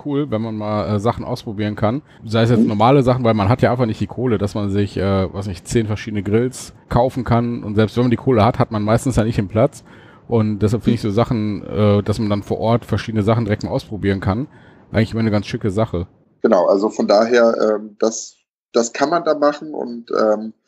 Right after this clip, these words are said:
Speaker 2: da freue ich mich auch. Ähm, ich würd jetzt hier direkt, es gibt ja vielleicht auch den einen oder anderen... Ähm,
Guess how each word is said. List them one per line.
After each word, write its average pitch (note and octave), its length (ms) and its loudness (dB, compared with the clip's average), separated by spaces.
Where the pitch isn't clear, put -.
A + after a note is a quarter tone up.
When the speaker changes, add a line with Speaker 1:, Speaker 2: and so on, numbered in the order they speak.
Speaker 2:
da A2 100 0
freue A#2+ 280 2
ich D3 80 -2
mich C#3+ 240 -10
auch. C#3+ 360 0
Ähm, A2 220 -6
ich - 140 -14
würd B2+ 140 0
jetzt C3 180 -2
hier C3+ 200 0
direkt, C3+ 440 0
es - 120 -12
gibt - 160 -20
ja A#2+ 60 0
vielleicht A#2 300 -4
auch - 80 -10
den A2 180 -6
einen A2+ 240 -2
oder G#2+ 240 2
anderen... G#2+ 480 0
Ähm, G2+ 340 0